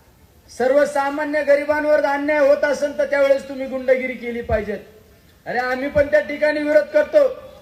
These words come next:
पण ज्या ठिकाणी गोरगरिबांवर अन्याय होतो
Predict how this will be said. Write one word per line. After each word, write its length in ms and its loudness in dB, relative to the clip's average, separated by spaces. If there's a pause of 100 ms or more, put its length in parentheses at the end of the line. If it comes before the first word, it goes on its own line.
(220)
पण 140 -8
ज्या 180 2
ठिकाणी 440 -2
गोरगरिबांवर 760 2
अन्याय 380 -2
होतो 340 4